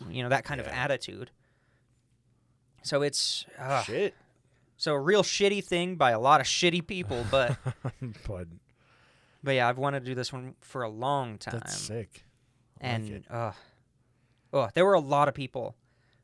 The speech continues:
Speaker 1: who got caught up in the Hotel Polski affair. Like, there were
Speaker 2: Yeah,
Speaker 1: famous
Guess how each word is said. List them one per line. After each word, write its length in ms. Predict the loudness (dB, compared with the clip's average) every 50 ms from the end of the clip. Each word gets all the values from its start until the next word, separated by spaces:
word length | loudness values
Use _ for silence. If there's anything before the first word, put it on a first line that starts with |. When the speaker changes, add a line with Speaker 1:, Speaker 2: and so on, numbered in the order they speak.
| _ _
Speaker 1:
who 180 | -10 -8 -4 0
got 180 | 0 0 0 0
caught 220 | -2 0 0 0
up 160 | 0 -4 -6 -10
in 160 | -12 -10 -8
the 260 | -6 -6 -4 -4 -4 -6
Hotel 260 | -8 -8 -6 -8 -8
Polski 420 | -8 -8 -10 -10 -10 -10 -12 -12
affair. 340 | -12 -10 -10 -8 -8 -8 -10 -12
Like, 140 | -16 -12 -8
there 100 | -6 -4
were 220 | -4 -4 -6 -10 _ -16 -12
Speaker 2:
Yeah, 380 | -4 2 4 6 8 10 10
Speaker 1:
famous 320 | 8 8 6 4 -2 -6